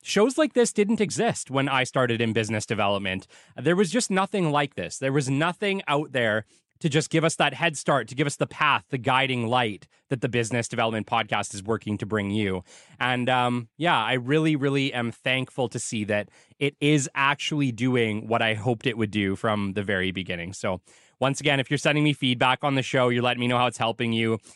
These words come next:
If this is just, if this is just your first foray into business development and you found this show and you shot me a line, I appreciate it greatly. And I'm very thankful that this show is helping you.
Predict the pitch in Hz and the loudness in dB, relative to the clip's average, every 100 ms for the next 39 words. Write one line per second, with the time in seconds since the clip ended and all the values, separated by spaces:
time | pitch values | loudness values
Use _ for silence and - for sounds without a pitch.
0 | - - 117 139 - 127 110 135 - _ | -8 -6 -2 0 0 -2 0 0 -2 _
1 | _ _ 139 127 151 143 165 165 139 160 | _ _ -2 0 0 0 0 0 2 0
2 | 151 - 170 156 147 156 151 135 139 156 | 0 2 4 6 6 4 2 2 2 0
3 | - 131 131 139 139 131 123 135 127 127 | 2 2 2 2 2 0 0 0 2 0
4 | 120 - 117 113 110 - _ - 117 117 | -2 0 2 2 -2 -10 _ -6 -4 -2
5 | 139 123 120 120 113 113 113 107 113 110 | 0 0 0 0 2 2 0 0 0 0
6 | 120 104 117 104 101 101 101 104 107 104 | -2 0 0 0 0 -2 0 0 -2 -2
7 | 98 110 110 107 107 101 98 104 87 - | 0 2 2 0 -2 -2 -6 -6 -6 -8
8 | _ _ 104 90 98 - 104 95 90 95 | _ _ -6 -2 -4 -2 -2 0 -2 -6
9 | 85 82 80 67 | -6 -10 -10 -14